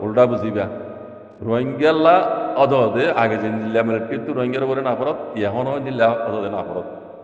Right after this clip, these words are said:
ইয়ান আজও, এ, রোহিঙ্গার হক দিবে হই না হইজুম, কথা বুঝন না? ইয়ান মশলা আর কান। তো এডে আহাম হত হইল দিয়ে, এ, এই মক ইনরে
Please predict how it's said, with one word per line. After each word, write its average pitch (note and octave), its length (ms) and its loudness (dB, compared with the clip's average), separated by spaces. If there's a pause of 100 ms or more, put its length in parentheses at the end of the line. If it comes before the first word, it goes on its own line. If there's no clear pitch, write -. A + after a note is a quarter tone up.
(140)
ইয়ান A#2+ 220 2
আজও, G#2 400 0 (680)
এ, G2 80 -2 (500)
রোহিঙ্গার A#2 380 0
হক A#2 220 0
দিবে A#2 180 -2
হই G#2 220 -4
না A2 80 -2
হইজুম, F#2+ 360 -6
কথা G#2 180 -6
বুঝন G#2 240 -4
না? C#3+ 140 -4 (340)
ইয়ান G#2+ 160 -2
মশলা G2 280 0
আর G2 100 2 (120)
কান। G2 140 -2 (540)
তো A#2 100 6 (300)
এডে A2+ 280 2
আহাম B2+ 320 -2
হত D3 200 -2
হইল B2 200 0
দিয়ে, B2 160 0 (880)
এ, G#2 100 0 (720)
এই F#3+ 180 6
মক D3+ 220 2 (160)
ইনরে B2+ 340 0